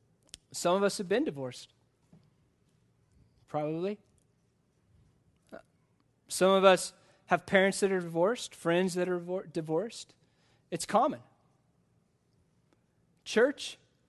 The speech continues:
I don't want to be fake. I want to be a church that has honest relationships, that has honest communication.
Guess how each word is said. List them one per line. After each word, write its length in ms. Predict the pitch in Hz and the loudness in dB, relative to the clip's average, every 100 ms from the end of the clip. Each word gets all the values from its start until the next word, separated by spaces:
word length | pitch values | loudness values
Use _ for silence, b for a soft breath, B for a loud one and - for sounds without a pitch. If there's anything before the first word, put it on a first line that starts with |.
| _ _ _ _ _ _ _ - | _ _ _ _ _ _ _ 0
I 80 | |
don't 140 | 240 226 | 2 4
want 160 | 202 | 2
to 40 | 190 | 0
be 80 | 151 | -6
fake. 600 | - 151 131 110 - - _ _ _ _ _ _ _ _ _ _ _ _ _ - | -12 -10 -8 -12 -20 -20 _ _ _ _ _ _ _ _ _ _ _ _ _ 2
I 80 | 208 | 6
want 200 | 254 196 | 6 4
to 40 | |
be 140 | 175 | 0
a 80 | 156 | -2
church 640 | 139 - - 180 160 - - _ _ _ _ - | -2 -4 0 0 -2 -10 -16 _ _ _ _ -10
that 100 | 156 | -4
has 160 | 156 151 - | -4 -4 0
honest 560 | 170 185 165 147 - 156 | 4 4 4 -2 -8 -6
relationships, 1000 | 147 143 147 - 127 139 - - - - _ _ _ _ _ _ _ _ - | -4 -2 -4 -8 -10 -12 -14 -12 -14 -14 _ _ _ _ _ _ _ _ -2
that 120 | 165 | 2
has 240 | 175 156 b b b _ | 2 0 b b b _
honest 680 | - 190 233 226 160 - - - - | 6 10 10 8 2 -4 -12 -20 -10
communication. 920 | - 196 190 185 - 180 175 - 120 | -4 2 2 2 0 0 0 -4 -12